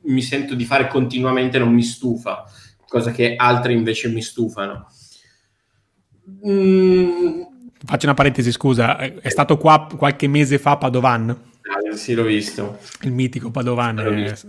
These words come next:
Speaker 2: s-, s-, spassosissimo, un pazzo, <laughs> proprio
Speaker 1: Ho
Speaker 2: scatenato.
Speaker 1: avuto modo di incontrarci un paio di volte quest'estate quando, quando sono andato là, perché io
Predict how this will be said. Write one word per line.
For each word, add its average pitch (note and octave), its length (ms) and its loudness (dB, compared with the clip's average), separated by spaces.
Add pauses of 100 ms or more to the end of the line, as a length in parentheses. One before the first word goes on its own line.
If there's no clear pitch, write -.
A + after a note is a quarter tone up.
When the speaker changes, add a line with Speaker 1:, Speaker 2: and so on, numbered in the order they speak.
(160)
Speaker 2:
s-, - 20 -
s-, - 140 -20
spassosissimo, A#2+ 880 -8
un A2 180 -10
pazzo, A2+ 440 -8
<laughs> - 0 -
proprio E3 360 0
Speaker 1:
Ho - 60 -4 (320)
Speaker 2:
scatenato. C3+ 680 2
Speaker 1:
avuto D3+ 160 4
modo D3 120 4
di D3 60 0
incontrarci D3+ 600 -2
un C3 80 -2
paio C#3 160 0
di C3+ 60 2
volte C3 300 2
quest'estate B2 580 -2
quando, A#2 800 0
quando B2 240 2
sono B2 220 -2
andato B2 340 0
là, C3+ 360 2
perché B2 260 -2
io B2 460 4